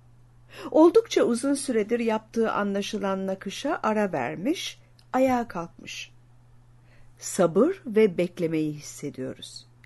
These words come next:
Şiir de aynı temaya sahip. Beklemek ve zamanın geçmesi üzerine. Zamanın geçmesi fikriyle ve samimi duyguların yansıtılmasıyla Pre-Rafael ekolündeki resimlerde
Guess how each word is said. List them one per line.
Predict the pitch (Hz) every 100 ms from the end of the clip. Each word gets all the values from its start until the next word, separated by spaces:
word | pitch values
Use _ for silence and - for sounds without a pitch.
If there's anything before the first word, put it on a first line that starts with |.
| _ - - - -
Şiir | - 311 349 294
de | 247
aynı | 180 175 165
temaya | 170 151 139 143
sahip. | - 147 131 143 - _ - - -
Beklemek | 165 165 160 254 - - -
ve | 175 170
zamanın | 180 156 143 143 196 311
geçmesi | 208 214 - 196 190 190
üzerine. | 151 151 143 143 135 - - - - - _ _ _ _ _ _ _ _ _ _ _ _ _ _ -
Zamanın | 208 277 294 349 381 294
geçmesi | 254 240 226 - 294
fikriyle | 220 185 156 139 123 139 247 - - -
ve | 202
samimi | - 185 170 170 240
duyguların | 196 185 175 170 175 175
yansıtılmasıyla | 156 151 151 185 - 156 156 156 262 208 120 220 339 - - -
Pre-Rafael | 240 240 214 214 202 233
ekolündeki | 233 175 190 175 170 160 180
resimlerde | 170 - 170 165 147 143 -